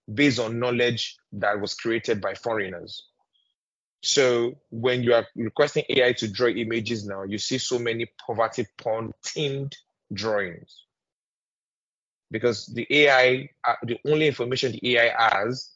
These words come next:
about Africa, about seventy percent of those A I is a-,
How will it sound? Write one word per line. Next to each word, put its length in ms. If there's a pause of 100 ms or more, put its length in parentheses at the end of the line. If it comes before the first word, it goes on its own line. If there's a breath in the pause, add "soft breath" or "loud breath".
(180)
about 340
Africa, 580 (420)
about 180
seventy 340
percent 300
of 80
those 200
A 180
I 200 (300)
is 120
a-, 120